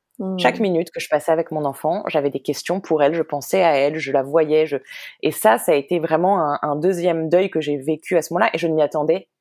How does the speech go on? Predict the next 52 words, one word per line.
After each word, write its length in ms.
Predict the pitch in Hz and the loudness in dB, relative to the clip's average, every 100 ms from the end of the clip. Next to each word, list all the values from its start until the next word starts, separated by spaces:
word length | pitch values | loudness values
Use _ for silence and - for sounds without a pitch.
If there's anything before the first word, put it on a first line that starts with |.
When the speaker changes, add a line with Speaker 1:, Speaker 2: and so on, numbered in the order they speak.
| _ | _
Speaker 2:
pas 200 | - 143 - - | 2 2 0 -16
du 160 | 139 | -16
tout. 100 | - - _ - | -16 -20 _ -8
Vraiment 320 | 151 147 151 | -4 0 0
Speaker 1:
Mhm. 60 | 147 | 0
Speaker 2:
pas 100 | 139 | -2
du 140 | 131 | -4
tout. 100 | - - _ _ - - - | -14 -20 _ _ -18 -16 2
Speaker 1:
Mais 80 | 226 | 6
d'autant 280 | 233 285 415 | 8 6 6
qu'en 180 | 330 208 | 8 8
plus, 300 | 208 330 - | 8 4 6
il 40 | 214 | 6
y 20 | |
a 60 | |
certaines 420 | 202 233 208 240 214 | 6 4 6 4 6
personnes, 380 | 208 - 262 | 4 6 4
excuse-moi 360 | 254 - 208 208 | 4 2 2 2
de 80 | 202 | 2
te 80 | 202 | 0
couper, 380 | 190 196 294 | 0 0 2
mais 120 | 269 220 | 4 6
il 60 | |
y 40 | 190 | 6
a 80 | 185 | 6
des 160 | 190 | 6
gens, 340 | 185 226 247 233 | 4 4 4 6
euh, 220 | 185 180 | 6 4
qui 200 | 175 - | 2 -4
disent 320 | 180 214 226 | -2 0 0
que 80 | - | 4
la 160 | 196 175 | 8 8
grossesse 760 | 196 247 240 247 240 240 - - | 10 8 10 8 8 6 0 2
est, 280 | 175 180 175 | 6 8 8
euh, 500 | 156 143 143 - - - - - - - | 8 8 8 6 4 2 0 0 -2 -2
elle 180 | - 160 | 2 6
est, 140 | 165 - | 6 8
ouais, 180 | 202 | 8
la 140 | 190 147 | 8 8
grossesse, 480 | 160 160 214 196 175 | 8 6 6 6 6
alors 220 | 160 156 | 4 4
pas, 140 | 180 175 | 2 2
peut-être 260 | - 175 | 2 2
pas 80 | 175 | 4
la 80 | 160 | 4
maternité, 460 | 160 160 202 220 202 | 4 4 4 4 4
mais 60 | |
en 60 | 165 | 2
tout 80 | - | 4
cas 80 | 170 | 6
la 100 | 165 | 6
grossesse, 500 | 165 170 254 277 | 6 4 4 2